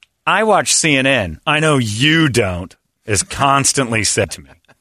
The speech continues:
One of them asked me how I felt about Afghanistan, and I gave him my opinion 'cause they asked. "I thought it was a mindless, terrible disaster.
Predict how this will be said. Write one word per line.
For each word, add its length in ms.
One 180
of 80
them 120
asked 200
me 80
how 120
I 80
felt 260
about 200
Afghanistan, 680
and 100
I 40
gave 220
him 60
my 120
opinion 340
'cause 180
they 160
asked. 420
"I 40
thought 160
it 40
was 100
a 60
mindless, 580
terrible 400
disaster. 760